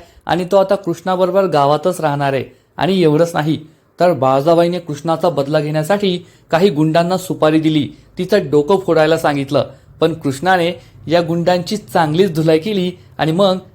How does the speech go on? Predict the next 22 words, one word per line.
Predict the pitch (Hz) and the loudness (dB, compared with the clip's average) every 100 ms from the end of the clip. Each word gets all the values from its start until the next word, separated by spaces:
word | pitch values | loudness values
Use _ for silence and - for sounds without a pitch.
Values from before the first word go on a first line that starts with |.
| - | -14
दुष्यंत | 127 160 160 202 | -4 -4 0 0
सुद्धा | 196 175 202 | 0 0 0
तिच्या | 202 190 196 | 0 -2 -2
मदतीला | 165 147 151 147 139 | 0 0 0 0 2
आला | 135 131 117 - _ | 2 0 -2 -14 _
आणि | - 151 | -4 -2
बाळजाबाईचा | 131 131 160 165 175 180 185 | 2 2 4 4 2 2 -2
प्लॅन | 185 180 190 | 0 0 0
फ्लॉप | 185 - 156 151 | -6 -2 0 0
झाला. | 123 131 120 113 _ _ 143 | -2 -4 -4 -6 _ _ -6
मग | 170 | -2
हे | 202 | -2
सगळं | 202 190 214 190 | 0 0 2 2
घडलं | 151 135 185 185 | -2 -2 -2 -2
तरी | 170 | -2
कसं, | 156 156 135 - _ _ 151 | -2 -2 -4 -6 _ _ -4
हे | |
जाणून | 139 127 131 139 | 0 -2 -2 -2
घेण्यासाठी | 143 143 208 196 185 190 _ _ | -2 0 0 0 -4 -8 _ _
हा | - 190 | 0 2
व्हिडिओ | 185 196 202 | 2 4 2
शेवटपर्यंत | 202 160 170 170 185 | 2 0 0 0 0